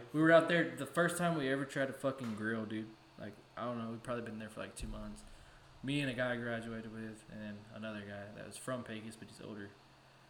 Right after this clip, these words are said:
We out, we go to the store, get all these fucking steaks, man. We're about to light the fucking grill, and we just hear fucking screaming. And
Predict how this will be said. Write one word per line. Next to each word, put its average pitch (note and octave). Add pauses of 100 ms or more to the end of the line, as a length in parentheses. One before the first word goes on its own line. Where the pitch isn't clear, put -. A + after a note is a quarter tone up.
(440)
We D3+
out, D#3
we D3+
go F3
to F3
the D#3
store, F3
get D#3
all D3+
these D3+
fucking D#3+
steaks, C#3+
man. C#3+
We're C#3+
about C#3
to C3+
light B2+
the -
fucking B2+
grill, B2+
and B2
we B2+
just B2+
hear B2
fucking B2
screaming. A#2+ (840)
And A2+